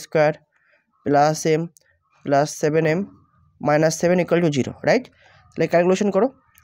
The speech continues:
সেভেন এম স্কয়ার মাইনাস এম স্কয়ার, তাহলে সিক্স এম স্কয়ার। এবার দেখো সাত এম আর এই সাত এম, চোদ্দো এম, আর m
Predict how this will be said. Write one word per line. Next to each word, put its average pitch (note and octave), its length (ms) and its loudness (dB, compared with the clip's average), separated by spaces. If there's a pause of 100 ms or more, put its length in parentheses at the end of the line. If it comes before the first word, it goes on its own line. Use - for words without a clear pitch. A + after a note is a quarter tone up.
(280)
সেভেন G#3+ 280 2
এম G#3+ 60 2 (100)
স্কয়ার A3+ 200 -2
মাইনাস G#3 260 0
এম F#3+ 60 -2 (120)
স্কয়ার, - 200 -4
তাহলে D#3 140 0 (140)
সিক্স G#3 200 -2 (200)
এম E3 80 2 (160)
স্কয়ার। - 200 -10 (680)
এবার G#3+ 160 -2
দেখো F3+ 160 -2 (400)
সাত F3 260 -4 (120)
এম A#3+ 60 0 (320)
আর D#3+ 120 -2
এই F#3 140 0
সাত F#3 260 -4
এম, B2+ 80 -2 (600)
চোদ্দো F3+ 320 -2
এম, C#4 80 2 (240)
আর D3 80 -2 (260)
m A#3 40 -2